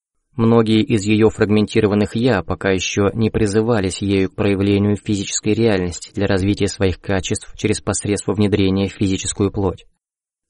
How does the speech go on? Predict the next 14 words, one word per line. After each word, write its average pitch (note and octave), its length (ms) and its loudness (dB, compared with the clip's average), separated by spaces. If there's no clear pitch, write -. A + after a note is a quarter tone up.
В G#2 160 -6
некотором C3 420 4
смысле A2+ 720 0
она A#2+ 340 0
одномоментно A2+ 1040 2
как G2 140 -4
бы G2 120 -4
посеяла A2 800 0
самую G#2 420 2
себя G2+ 480 -2
во G#2+ 140 0
множестве G2+ 400 0
миров F#2+ 300 0
Вселенной G#2+ 680 0